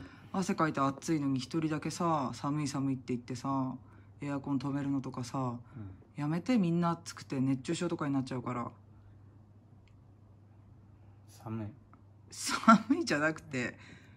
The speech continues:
Speaker 2: あ。
Speaker 1: まだ残暑すごいから。
Speaker 2: いや、わかるけど。
Speaker 1: みんな三対一なんだよ。
Speaker 2: 俺は寒い。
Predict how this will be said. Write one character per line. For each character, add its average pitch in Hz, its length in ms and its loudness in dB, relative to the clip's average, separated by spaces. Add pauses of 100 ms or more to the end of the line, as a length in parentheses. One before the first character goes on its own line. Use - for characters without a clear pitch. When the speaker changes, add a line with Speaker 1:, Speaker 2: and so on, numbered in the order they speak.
(220)
Speaker 2:
あ。 151 140 -6 (500)
Speaker 1:
ま 214 160 6
だ 175 120 4
残 208 260 8
暑 135 180 0
す 135 160 -4
ご 165 180 4
い 151 60 2
か 120 140 -2
ら。 78 160 -6 (1120)
Speaker 2:
い 117 40 -10
や、 104 60 -10
わ 98 140 -10
か 147 140 -4
る 113 80 -6
け - 140 -14
ど。 90 300 -12 (280)
Speaker 1:
み 247 120 8
ん 277 80 10
な 269 220 8
三 294 340 6
対 277 280 10
一 139 160 -2
な 160 100 4
ん 127 80 4
だ 101 80 0
よ。 87 240 -6
Speaker 2:
俺 135 220 -4
は 156 160 -4
寒 95 240 -14 (120)
い。 90 80 -14